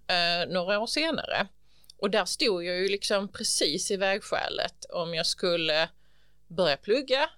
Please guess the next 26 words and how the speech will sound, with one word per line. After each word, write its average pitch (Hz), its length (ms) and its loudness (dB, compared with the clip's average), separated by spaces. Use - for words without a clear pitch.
som - 180 -6
jag 175 80 2
hade 151 120 0
tänkt 196 260 -2
mig. 226 320 0
Skulle 180 240 0
jag 165 140 4
liksom 175 400 -4
gå 170 260 2
banan 165 640 0
som, 156 420 -2
eh, 156 320 0
till 190 200 0
liksom 160 400 -4
att - 240 -10
plugga 151 260 -4
till 147 160 -4
jurist 160 560 0
eller 156 500 0
vad 147 140 0
det 139 80 0
nu 139 180 -2
hade 156 240 -8
kunnat - 240 -10
tänkas - 360 -6
bli. - 120 -6